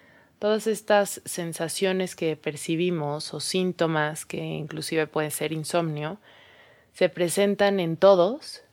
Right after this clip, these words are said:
Mientras más despierta y más consciente estás,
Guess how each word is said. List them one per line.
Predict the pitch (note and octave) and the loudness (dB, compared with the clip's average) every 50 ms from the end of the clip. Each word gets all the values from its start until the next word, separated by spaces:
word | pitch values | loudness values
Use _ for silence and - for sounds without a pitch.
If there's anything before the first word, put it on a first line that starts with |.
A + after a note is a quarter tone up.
| _ - | _ -8
Mientras | - E3 D#3+ D#3 D3+ - D#3+ D#3 D#3 D3+ - - F3 | -6 -4 -4 -4 -4 -4 -2 -2 -2 -2 -4 -4 -2
más | F3 F3 F3 D#3+ | -2 -2 -2 -2
despierta | E3+ E3 - - - F#3 F3 E3+ E3 - - E3 E3 | -6 -8 -8 -4 -2 0 0 0 -2 -2 0 0 0
y | E3 | 0
más | E3 D#3+ D#3 D3 - | -2 -4 -6 -6 -8
consciente | - D#3+ D#3+ D3 - - E3+ D#3+ D#3+ D#3+ D#3+ D3+ | -8 -8 -8 -6 -4 -4 -4 -4 -4 -4 -6 -8
estás, | C#3 - - - F#3+ F3 E3 D#3+ - - - - | -8 -6 -2 0 2 2 2 0 -4 -10 -14 -16